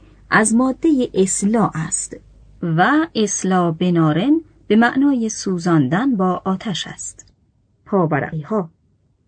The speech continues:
یک. پس هیچ عدوانی پسندیده و صحیح نیست مگر علیه ظالمین. سورهٔ بقره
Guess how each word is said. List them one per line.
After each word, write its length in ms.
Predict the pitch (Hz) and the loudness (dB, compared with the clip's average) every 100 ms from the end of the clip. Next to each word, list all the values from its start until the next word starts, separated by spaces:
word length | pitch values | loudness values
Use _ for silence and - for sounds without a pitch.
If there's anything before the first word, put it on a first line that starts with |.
| _ _ - | _ _ -2
یک. 340 | 175 - - _ _ _ _ _ _ _ | -2 -2 -10 _ _ _ _ _ _ _
پس 240 | - 202 - | -2 -2 0
هیچ 320 | 269 302 302 | 0 0 2
عدوانی 560 | 220 190 156 165 190 294 | 4 4 4 2 4 2
پسندیده 720 | 269 214 202 175 151 147 254 | 0 -2 0 2 4 4 4
و 100 | 294 | 2
صحیح 460 | - 202 170 185 160 | 0 -2 0 -2 -2
نیست 440 | 180 175 277 - _ _ _ - | -2 0 0 -2 _ _ _ -2
مگر 400 | 175 170 226 285 | 0 2 2 0
علیه 540 | 208 196 294 - 233 | 0 0 0 0 -2
ظالمین. 580 | 214 196 143 127 147 - - _ _ _ | 0 2 2 2 0 0 -10 _ _ _
سورهٔ 580 | - - 202 185 175 175 | -16 -2 2 2 2 0
بقره 680 | 170 165 147 113 190 269 | 0 0 -2 0 2 0